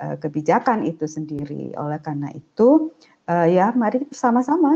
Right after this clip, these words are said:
kita, eh, kita diskusikan lebih lanjut eh, kebijakan, eh,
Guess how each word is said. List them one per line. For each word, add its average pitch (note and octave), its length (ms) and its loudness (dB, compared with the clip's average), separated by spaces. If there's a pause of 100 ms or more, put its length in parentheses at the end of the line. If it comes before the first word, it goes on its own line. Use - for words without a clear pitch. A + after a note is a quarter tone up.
kita, F#3+ 560 0 (160)
eh, E3+ 400 -6
kita F3 320 -4
diskusikan C4 800 2
lebih G#3+ 240 4
lanjut G#3 640 4 (360)
eh, E3+ 260 2
kebijakan, E3+ 920 0
eh, D#3+ 280 -4